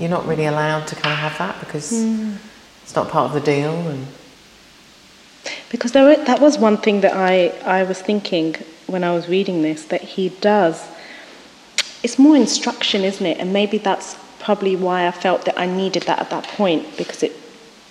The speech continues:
Speaker 2: it takes you away from the emotion. It's not a very emotive poem in that sense, but it is very, like, the words of wisdom come across as instruction, and maybe that's what I needed at that point.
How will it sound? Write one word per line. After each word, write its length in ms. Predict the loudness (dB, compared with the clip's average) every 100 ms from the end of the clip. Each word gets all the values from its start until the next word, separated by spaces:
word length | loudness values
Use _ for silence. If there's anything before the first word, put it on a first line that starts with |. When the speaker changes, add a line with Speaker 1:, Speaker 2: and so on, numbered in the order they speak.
| -20 -18 -10
Speaker 2:
it 180 | -8 -2
takes 260 | -2 0
you 80 | 2
away 120 | 4 2
from 160 | 2
the 60 | 0
emotion. 440 | 2 2 0 0
It's 120 | -2 -4
not 100 | 0
a 20 |
very 200 | 0 0 -4 -16 -20 -20 -20 -20 -20 -20 -20 -8 0
emotive 680 | 4 6 6 6 2 0 0
poem 300 | 0 2 2
in 100 | 2
that 180 | 0 -2
sense, 440 | -4 -4 -6 -10 -18 -6
but 300 | 2 2 2 -6 -18 -20 -20 -20 -20 -20 -20 -20 -20 -20 -20 -20 -20 -20 -20 -8 2
it 140 | 4
is 160 | 4 4
very, 560 | 4 6 4 2 -2 -8 -20 -20 -20 -20 -20 -20 -20 -20 -20 -20 -20 -20 -20 -20 -20 -20 -20 -20 -20 -20 -20 -8
like, 160 | -4 -2
the 80 | 4
words 300 | 4 4 0
of 140 | 2
wisdom 540 | 4 4 2 2 0 -2 -10 -20 -8
come 180 | 0 0
across 340 | 2 0 0
as 120 | -2
instruction, 680 | 0 -2 -2 -2 0 0 0
and 100 | 0
maybe 200 | 0 0 0
that's 240 | -2 -2
what 120 | -4
I 60 | -2
needed 320 | -2 -2 -4
at 100 | -6
that 180 | -8 -8
point. 340 | -6 -4 -2